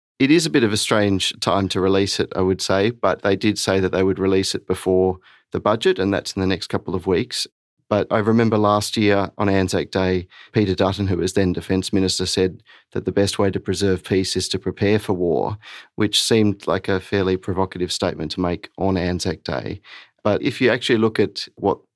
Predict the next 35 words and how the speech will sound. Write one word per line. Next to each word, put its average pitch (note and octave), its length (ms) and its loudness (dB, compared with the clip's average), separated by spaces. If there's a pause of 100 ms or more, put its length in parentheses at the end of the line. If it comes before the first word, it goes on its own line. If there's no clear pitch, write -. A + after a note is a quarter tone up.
(160)
this G#2+ 180 -2
government F#2 360 -2
is F2+ 100 -4
doing F2+ 420 -2 (400)
as G2 200 -4
well, F#2+ 320 2
it's - 220 -6
the G#2+ 100 -6
same G#2 640 0
rationale, G2+ 640 2
if, F#2 240 -4
even G#2+ 200 2
if F#2+ 120 -4
they G2+ 100 0
don't F#2+ 160 0
use F#2 160 -2
the F2+ 100 -4
same F2+ 300 -2
words. F#2 400 -2
They're F#2+ 320 -2 (280)
saying F#2+ 320 0
that F2+ 120 -2
the F#2+ 120 0
A F#2 120 2
D F#2 140 0
F - 180 -4
needs F#2 220 -2
to - 80 -14
be F#2 100 0
stronger F#2+ 400 0
in F2 180 0
order F#2 220 -2
to - 160 -4
deter F#2 380 0
conflict. - 320 -10